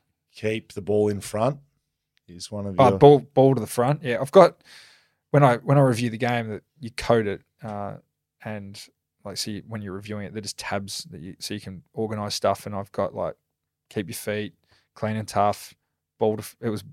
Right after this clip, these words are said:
Speaker 2: B T F, ball to front. Um, like, there was things, I had little things like that. So I'd only click 'em if they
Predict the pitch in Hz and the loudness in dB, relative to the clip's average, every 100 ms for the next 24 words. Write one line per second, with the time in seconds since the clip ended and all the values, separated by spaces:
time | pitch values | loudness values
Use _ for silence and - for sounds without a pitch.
0 | _ 113 107 - 104 98 113 143 - - | _ -2 -2 -2 -6 -4 -2 -4 -6 -20
1 | _ _ _ _ _ _ 110 110 98 - | _ _ _ _ _ _ -4 -4 -4 -4
2 | 107 101 _ _ _ - 107 101 101 95 | -4 -6 _ _ _ -12 -10 -6 -6 -8
3 | 101 _ _ - - - _ _ _ _ | -12 _ _ -8 -8 -8 _ _ _ _
4 | 90 101 123 113 - 123 107 113 117 107 | -10 -8 -8 -6 -4 -4 0 2 2 2
5 | 113 - 110 - 107 135 - 123 110 107 | -6 -6 -6 -4 -2 -2 2 2 2 0
6 | - _ _ _ - 127 127 127 - 123 | -6 _ _ _ -4 2 4 2 -2 -4
7 | 120 113 - - 104 101 | -4 -10 -14 -10 -8 -8